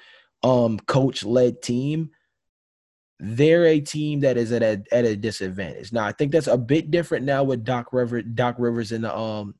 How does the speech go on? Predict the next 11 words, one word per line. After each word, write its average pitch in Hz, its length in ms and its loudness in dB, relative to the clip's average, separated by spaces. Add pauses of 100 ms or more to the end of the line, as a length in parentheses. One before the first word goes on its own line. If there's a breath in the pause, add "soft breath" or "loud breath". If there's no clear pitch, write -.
in 110 180 -4
the, 107 320 -6 (320)
the 117 100 -4
driver's 113 480 2
seat 117 260 -2
as 117 160 0
opposed 113 400 -6
to 104 80 -6
Brett 98 280 -4
Brown. 110 480 -4 (480 soft breath)
But 117 400 4